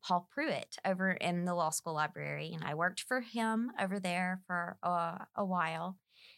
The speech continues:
And she also introduced me to Kim Campbell in the business college. And Kim taught what was then Management three ninety-five, and it was sort of set up the way some of, like, the accounting classes are now with a lab. So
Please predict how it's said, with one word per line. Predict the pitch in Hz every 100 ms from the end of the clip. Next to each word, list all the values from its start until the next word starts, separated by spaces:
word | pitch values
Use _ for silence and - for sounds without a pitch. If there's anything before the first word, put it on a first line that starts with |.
| _
And | 208 214 208 220
she | - 240
also | 208 214 240
introduced | 226 214 226 214 226
me | 214 208
to | - 190
Kim | - 202 196
Campbell | - 311 277 - - - _ _
in | 196 190 190
the | 190
business | 247 226 185
college. | - 95 80 - - - - - -
And | 208 202 196 208 -
Kim | 339 370 359 339 - _ -
taught | 247 240 226 -
what | 220 196
was | 196 190
then | 214 208 202
Management | 190 190 214 240 233 -
three | 214
ninety-five, | 220 220 269 - 160 143 - 247 - _ _ - - 185
and | 196 202 196 196
it | 196 196
was | 208 202 196 190 - -
sort | - 311 330
of | 381
set | - 330
up | 320 311 -
the | 277
way | 262 254 247
some | 247 254
of, | 233 214
like, | 247 254
the | 262
accounting | 233 254 269 233
classes | 214 180 180 190
are | 180
now | 185 175
with | 185
a | 170
lab. | 170 170 185 311 - _ - - -
So | 254 240 226 220 214 185